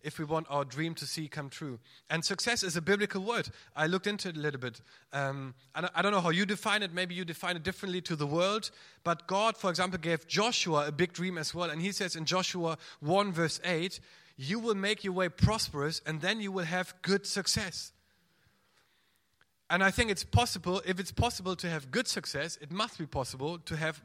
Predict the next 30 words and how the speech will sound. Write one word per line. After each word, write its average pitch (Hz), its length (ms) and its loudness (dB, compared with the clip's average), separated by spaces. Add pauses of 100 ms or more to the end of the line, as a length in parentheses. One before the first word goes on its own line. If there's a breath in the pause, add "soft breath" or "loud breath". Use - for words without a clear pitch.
bad 208 220 0
success - 400 -8
as 120 100 -14
well. 165 300 -10 (1120 soft breath)
And 175 100 -2
I 185 80 0
think 220 260 -4 (140)
bad 208 280 0
success 160 480 -8
is 151 200 -10
when 160 320 -6
you 156 160 -6
make 170 240 -4
it 156 80 -4
about 151 320 -4
you. 175 240 0 (1160 soft breath)
And 170 140 -2
it's 170 120 -6
not 214 140 0
about 196 320 2
you. 120 200 -4 (280)
It 147 180 -6
never 180 220 2
was, 185 440 -2
it 156 180 -12
never 175 220 -2
will 170 200 -2
be 156 160 -6
about 127 340 -8
you. 107 160 -16